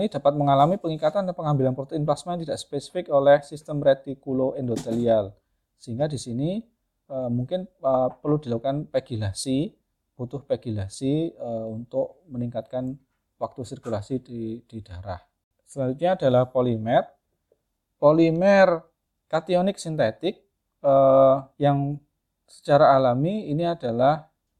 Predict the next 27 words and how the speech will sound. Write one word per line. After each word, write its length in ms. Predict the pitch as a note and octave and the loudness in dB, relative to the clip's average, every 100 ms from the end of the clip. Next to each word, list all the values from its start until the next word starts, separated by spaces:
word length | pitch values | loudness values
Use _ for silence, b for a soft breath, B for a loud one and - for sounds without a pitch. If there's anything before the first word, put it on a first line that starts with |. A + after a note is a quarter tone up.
| _ C3+ | _ -2
eh, 160 | C3 C3 | -2 -2
bisa 160 | - D3 | -8 -10
digunakan 480 | C3 A#2+ A#2 D3 | -6 -6 -2 -2
untuk, 480 | C3+ B2+ D3 - _ _ - | -2 -2 -4 -4 _ _ -8
eh, 160 | A#2+ | -6
pembawa 400 | C3+ C3+ A2+ A2 | -4 -2 0 0
gen, 320 | - A#2+ F#2+ - _ | 0 -2 -2 -10 _
untuk 160 | _ - | _ -18
vektor 320 | A#2 B2 - | -12 -12 -12
gennya. 400 | G#2+ G#2 G2 - _ _ _ _ | -8 -8 -8 -10 _ _ _ _
Contohnya 480 | - C3 C3 D#3+ F3 | -6 0 2 4 2
adalah 400 | C3 B2 B2 A#2+ | 2 2 2 -2
P 160 | B2+ | -8
E 80 | G#2+ | -8
I, 200 | - C3+ G#3+ | -6 -6 -4
polyethyl 800 | - B2+ C3 A#2+ B2+ - C#3 B2 - | 0 0 2 -2 -6 -2 0 0 -2
enaimin. 1300 | B2 A#2 A#2 A#2 A#2+ A#2 A2+ A#2 A#2 A2+ A#2 F3+ D4+ _ _ _ _ _ - | -8 -4 -4 -4 -4 -4 -6 -8 -10 -10 -4 -4 -4 _ _ _ _ _ -16
Contohnya 560 | G2+ G#2+ A#2+ C3+ B2+ | -12 -8 -6 -6 -6
adalah 560 | G#2+ G2+ G#2 G#2 G#2 G#2 _ _ _ _ - | -10 -10 -10 -10 -12 -14 _ _ _ _ -20
ada 400 | A2 - F#2 F#2+ | -20 -16 -16 -14
P 160 | B2 - | -12 -12
E 160 | A#2+ - | -14 -18
I. 240 | C3 G#3 _ _ _ _ _ _ _ _ _ - | -16 -16 _ _ _ _ _ _ _ _ _ -6
Ini 80 | |
menjadi 320 | F3 D#3 C#3+ D3 | -4 -2 -2 0
polimer 320 | D3 D3 D3+ | 2 2 2
kationik, 400 | D3+ D3 D3 | 0 0 -2